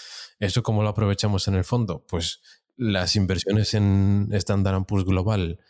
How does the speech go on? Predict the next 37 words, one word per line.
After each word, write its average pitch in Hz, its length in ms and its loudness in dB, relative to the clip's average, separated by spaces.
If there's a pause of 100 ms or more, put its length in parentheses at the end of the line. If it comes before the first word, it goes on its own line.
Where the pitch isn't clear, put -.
(380)
y 90 200 0
en 85 500 0
Charles 95 300 0
Schwab 113 400 0 (420)
se - 160 -2
aprovechan 98 540 0
del 87 120 0
crecimiento 90 600 0
de, 80 480 -2
de 101 120 0
la 90 100 -2
gestión 87 300 -2
indexada. 87 540 -2
Yo 95 120 -2
creo 98 180 -2
que 98 80 -2
le 92 80 -2
queda 95 160 -2
mucho 95 260 0
por 92 140 0
delante 110 460 0 (140)
y 90 140 0
es 98 120 2
parte 98 360 -2
de 87 80 0
la 87 140 0
tesis 92 400 -2
activa 90 580 -2 (120)
o 87 120 0
empresarial, 90 540 -2
cualitativa 87 640 0
de, 85 320 0 (240)
de 92 120 0
esas 87 220 -2
dos 92 200 0
ideas 85 320 -2
mías. 101 440 0